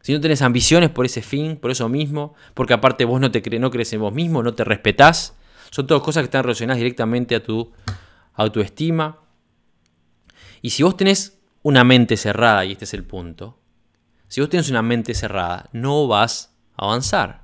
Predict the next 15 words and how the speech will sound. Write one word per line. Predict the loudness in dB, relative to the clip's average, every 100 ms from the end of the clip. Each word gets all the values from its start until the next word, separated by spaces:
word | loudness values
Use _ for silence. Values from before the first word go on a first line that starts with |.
| -20
vas | -16
a | -10
ser | -8
un | -8
perdedor | -8 -6 -4 -6
toda | -4 -4 -2
tu | -2
vida. | 0 -2 -2 -8 _ _ _ _ _ _ _ -20 -20 -20 -20 -20 _ _ _
Nuestra | 0 4 4 4
percepción | 2 2 0 2 2 2
se | 2
divide | 2 2 2 2 0 -6 _ _
en | -6 -2
tres | -4
partes | -2 -2 -2 -6 -14 -16 -20